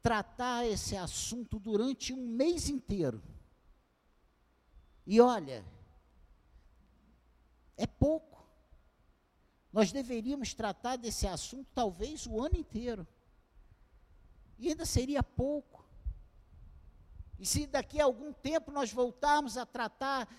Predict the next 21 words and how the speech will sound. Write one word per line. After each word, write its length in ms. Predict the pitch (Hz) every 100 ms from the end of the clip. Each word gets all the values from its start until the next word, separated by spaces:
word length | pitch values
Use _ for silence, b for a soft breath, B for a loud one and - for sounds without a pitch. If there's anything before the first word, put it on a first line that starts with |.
| B
desse 320 | 196 247 -
assunto 680 | 247 - - 262 254 226 220 b b b - - 226
bastante 640 | 233 - - 294 339 -
tempo, 400 | - 277 320 262
ainda 220 | 285 320
é 40 | 285
pouco. 560 | - 285 330 - - - - - - _ - - - - -
Porque 240 | 262 - 294
isso 160 | -
precisa 180 | - 262
ser 140 | -
uma 160 | 294 302
constante 840 | - 302 269 - - 269 349 -
na 120 | 247 196
nossa 320 | 190 - 147
vida. 360 | 120 113 - - b b b b
E 80 | 214
se 140 | -
você 400 | 311 302 - 339
lê 160 | 330 294
essa 460 | 311 - 277 226